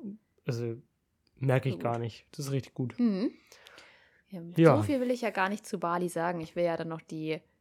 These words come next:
Speaker 2: die Special-Folge machen.
Speaker 1: Ja.
Speaker 2: Aber vielleicht auf jeden Fall so einen ersten Eindruck.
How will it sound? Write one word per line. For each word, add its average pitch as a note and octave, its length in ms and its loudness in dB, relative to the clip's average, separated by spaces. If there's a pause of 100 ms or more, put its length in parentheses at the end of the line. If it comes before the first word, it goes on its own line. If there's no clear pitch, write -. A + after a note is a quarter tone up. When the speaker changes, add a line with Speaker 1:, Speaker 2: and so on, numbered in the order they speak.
(440)
Speaker 2:
die C#3 120 -16
Special-Folge C#3 1040 -2
machen. E3 480 -4
Speaker 1:
Ja. A#2+ 240 2 (400)
Speaker 2:
Aber G3+ 220 0
vielleicht G3 460 0
auf F3+ 100 -8
jeden F3+ 240 -4
Fall E3+ 520 -2 (220)
so - 120 -14
einen E3 100 -10
ersten D#3+ 360 -8
Eindruck. F3+ 640 -4